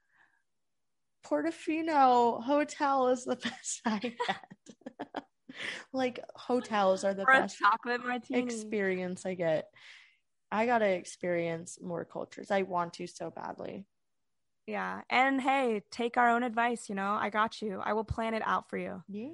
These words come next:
Speaker 2: We can use my points on my travel credit card.
Speaker 1: Ooh, ooh, let's make a
Speaker 2: Ooh,
Speaker 1: life of
Speaker 2: ooh.
Speaker 1: travel. Yeah. <laughs> Okay.
Speaker 2: All right.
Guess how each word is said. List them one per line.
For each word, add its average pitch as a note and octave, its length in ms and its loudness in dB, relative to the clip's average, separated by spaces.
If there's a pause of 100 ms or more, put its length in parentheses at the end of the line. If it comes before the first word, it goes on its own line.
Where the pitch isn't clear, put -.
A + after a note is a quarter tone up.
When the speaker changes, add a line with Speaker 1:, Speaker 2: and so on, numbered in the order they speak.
Speaker 2:
We A3+ 100 -4
can B3 160 -2
use B3 220 0
my A#3 140 4
points F#3+ 580 2
on G#3 140 2
my G3+ 160 4
travel F#3+ 360 2
credit F3 260 -6
card. F4 200 -2
Speaker 1:
Ooh, G4 120 -4 (240)
ooh, F#4 340 2 (100)
let's A#3+ 260 -4
make A#3 100 -8
a B3+ 40 -4
Speaker 2:
Ooh, B3 40 -2
Speaker 1:
life A#3 320 2
of - 80 -2
Speaker 2:
ooh. A4 140 4
Speaker 1:
travel. G#3+ 480 0
Yeah. F#3+ 960 -2 (520)
<laughs> G#3+ 500 -8 (600)
Okay. B3 300 2
Speaker 2:
All A#3 180 8
right. A#3+ 200 10